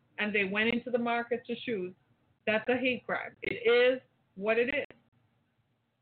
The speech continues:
right? If they had an incendiary device in the truck, it is a hate crime. That means they intended to cause harm to people who don't look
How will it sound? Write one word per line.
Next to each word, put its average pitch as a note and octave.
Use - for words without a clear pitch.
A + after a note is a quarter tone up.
right? A#3
If A3
they A#3
had A#3
an A3+
incendiary A#3+
device C4
in C4+
the C#4
truck, A3
it B3
is B3+
a C4+
hate C#4+
crime. F3+
That G3
means A3+
they A3
intended A3+
to A3+
cause G3+
harm B3+
to A3+
people A#3
who A3+
don't G#3
look A#3+